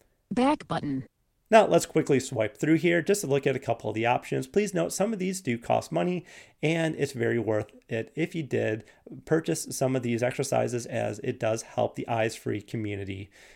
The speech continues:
Speaker 2: develop these exercises.
Speaker 1: Browse workouts, restore all purchases, free workouts, heading, guided sleep med-, guided relaxation,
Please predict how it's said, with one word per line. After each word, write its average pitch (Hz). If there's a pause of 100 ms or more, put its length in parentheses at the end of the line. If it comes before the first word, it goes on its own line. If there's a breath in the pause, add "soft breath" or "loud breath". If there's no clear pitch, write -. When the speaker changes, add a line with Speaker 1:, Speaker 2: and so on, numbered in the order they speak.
(120 loud breath)
Speaker 2:
develop 113
these 110
exercises. - (760)
Speaker 1:
Browse 240
workouts, 185 (220)
restore 240
all 185
purchases, 156 (540)
free 226
workouts, 190 (380)
heading, 143 (420)
guided 254
sleep -
med-, 160 (220)
guided 262
relaxation, 170